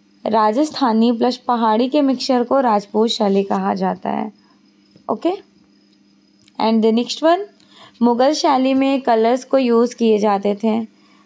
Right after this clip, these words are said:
मुगल शैली में कैसे कलर्स यूज़ किए गए हैं?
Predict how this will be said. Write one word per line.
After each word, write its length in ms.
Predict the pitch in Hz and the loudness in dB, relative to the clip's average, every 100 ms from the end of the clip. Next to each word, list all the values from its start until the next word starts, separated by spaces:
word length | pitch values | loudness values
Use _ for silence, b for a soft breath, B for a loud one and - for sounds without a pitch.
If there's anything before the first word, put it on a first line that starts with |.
| b 220 | b -2
मुगल 260 | 226 247 | 2 2
शैली 360 | 262 285 240 240 | 0 0 2 2
में 160 | 254 240 | 0 0
कैसे 320 | 247 247 285 | -2 0 -2
कलर्स 420 | 254 240 247 247 | 0 0 0 -2
यूज़ 260 | 240 220 - | -2 -2 0
किए 280 | 220 202 | 0 0
गए 80 | 202 | 0
हैं? 300 | 208 208 220 | 0 -2 -4